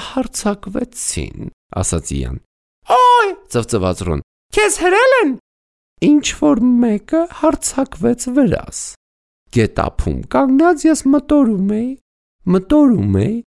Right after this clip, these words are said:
հույս ունեմ ձեզանից գոնե մեկին այս բառը ծանոթ կլինի, երբ հանկարծ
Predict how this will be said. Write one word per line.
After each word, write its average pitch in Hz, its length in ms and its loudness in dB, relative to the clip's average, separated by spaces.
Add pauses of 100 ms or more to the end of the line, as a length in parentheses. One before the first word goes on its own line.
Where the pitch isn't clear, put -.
(440)
հույս 311 260 4
ունեմ 320 300 4
ձեզանից 262 720 2
գոնե 262 340 4
մեկին 247 560 0
այս 240 240 0
բառը 107 440 -2
ծանոթ 226 600 -2
կլինի, - 460 -4 (500)
երբ 302 340 4
հանկարծ 196 760 0